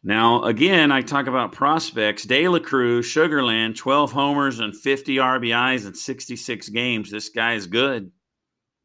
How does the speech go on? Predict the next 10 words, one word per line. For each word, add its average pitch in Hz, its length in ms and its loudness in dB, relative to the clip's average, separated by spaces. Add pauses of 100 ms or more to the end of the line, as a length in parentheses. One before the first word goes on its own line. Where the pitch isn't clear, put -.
(2250)
He 113 100 -2
walked 113 320 -2
seventeen 139 560 0
times, 139 400 0
struck 120 280 -6
out 113 260 -4
fifty-nine. 123 760 2
He 120 60 2
has 101 120 -2
a 95 140 -4